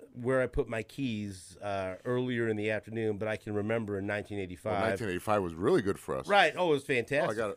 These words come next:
Speaker 2: I got something
Speaker 1: What,
Speaker 2: for you.
Speaker 1: oh,
Speaker 2: Look, look at this. Oh, you're gonna like this one. You don't
Speaker 1: What
Speaker 2: know
Speaker 1: is
Speaker 2: this
Speaker 1: this?
Speaker 2: one.
Speaker 1: I told you, no
Speaker 2: Look, I
Speaker 1: surprises,
Speaker 2: got props.
Speaker 1: dude.
Speaker 2: See, I'm not like Jake.
Speaker 1: <laughs>
Speaker 2: Look,
Speaker 1: There we
Speaker 2: look
Speaker 1: go.
Speaker 2: at this.
Speaker 1: What is it?
Speaker 2: Remember the, the, the, the article?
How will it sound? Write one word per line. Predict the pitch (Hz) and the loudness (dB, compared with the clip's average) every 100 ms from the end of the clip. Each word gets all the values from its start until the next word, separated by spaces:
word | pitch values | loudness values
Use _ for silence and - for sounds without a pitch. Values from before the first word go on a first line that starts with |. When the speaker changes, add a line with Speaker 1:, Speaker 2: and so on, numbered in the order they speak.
| - | -8
Speaker 2:
I | |
got | 92 107 | -10 -10
something | 110 - 101 | -10 -6 0
Speaker 1:
What, | 117 | 0
Speaker 2:
for | 92 | 0
you. | |
Speaker 1:
oh, | 98 | -4
Speaker 2:
Look, | 82 | -6
look | 80 | -8
at | |
this. | 98 104 | -10 -10
Oh, | 95 147 90 | -10 -10 -10
you're | 82 107 | -12 -12
gonna | 92 | -10
like | 127 - | -12 -12
this | 107 - | -14 -14
one. | 78 | -14
You | - | -10
don't | 92 | -8
Speaker 1:
What | 87 | -6
Speaker 2:
know | |
Speaker 1:
is | 90 | -4
Speaker 2:
this | 87 78 | -6 -6
Speaker 1:
this? | |
Speaker 2:
one. | 78 - _ _ _ _ _ _ | -12 -16 _ _ _ _ _ _
Speaker 1:
I | 92 | -6
told | - 127 113 | 0 0 2
you, | 107 | 2
no | 104 | 2
Speaker 2:
Look, | 117 | 0
I | |
Speaker 1:
surprises, | 123 123 120 117 | -2 -2 2 2
Speaker 2:
got | 127 | 2
props. | 95 127 95 | 6 6 6
Speaker 1:
dude. | 95 | 2
Speaker 2:
See, | 107 104 | 2 4
I'm | 113 | 6
not | 110 | 4
like | 101 82 | 2 0
Jake. | 90 78 | -4 -8
Speaker 1:
<laughs> | 143 139 | -8 -6
Speaker 2:
Look, | 139 - 120 - - - | -6 -6 -10 -10 -14 -4
Speaker 1:
There | 113 90 71 73 | -2 -2 -4 -10
we | 107 | -8
Speaker 2:
look | 107 | -4
Speaker 1:
go. | 95 | -4
Speaker 2:
at | |
this. | 80 - - | -6 -16 -16
Speaker 1:
What | 85 | -8
is | 92 80 | -6 -6
it? | |
Speaker 2:
Remember | 101 156 | -6 -6
the, | 170 - - | -6 -10 -8
the, | 107 - - | -8 -8 -6
the, | 98 82 - _ _ _ _ _ _ | -4 -4 -10 _ _ _ _ _ _
the | - | -6
article? | 110 131 127 143 | -2 -2 -2 -8